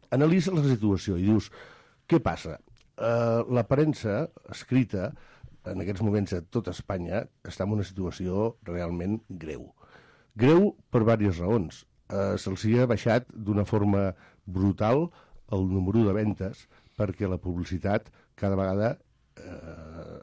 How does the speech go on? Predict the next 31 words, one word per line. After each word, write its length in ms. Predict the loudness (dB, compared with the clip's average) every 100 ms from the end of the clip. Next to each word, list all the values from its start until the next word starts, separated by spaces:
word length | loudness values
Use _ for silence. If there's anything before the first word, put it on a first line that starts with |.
| -12
està 160 | -8 -8
desapareixent 580 | -8 -10 -4 -2 -2 -6 _ _ -10
del, 220 | -8 -8
dels 240 | -10 -8
mitjans 420 | -8 -6 -6 -6 -10
escrits. 500 | -16 -18 -18 -18 -20 -20 -20 -20 -20 -8 -4
Després 340 | 0 4 6
hi 60 | 6
ha 80 |
una 80 | 6
competència 720 | 4 2 2 2 4 6 4 2
brutal 540 | -4 -4 -2 -2 -4 -4
també 240 | -2 0
del 160 | 0 -2
tema 320 | -2 -2 -4
a 420 | -6 -18 _ -14
través 300 | -8 -6 -8
d'internet, 640 | -10 -10 -8 -2 0 0 -4
de, 260 | -14 -10 -10 -12 -16 -14
dels 180 | -14 -12
diaris 320 | -12 -10 -12
electrònics, 640 | -12 -6 -2 0 -2 -6 -20 -20 -12 -6
i 140 | 0
tot 180 | 2 4
això 220 | 4 4
fa 240 | 4 2 -2 _ _ -8
de 220 | -4 -2
que 160 | 0 2
d'alguna 400 | 2 2 0 2
forma, 420 | 2 2 0 -2 -10 _ _ _
pues, 360 | -6 -4 -4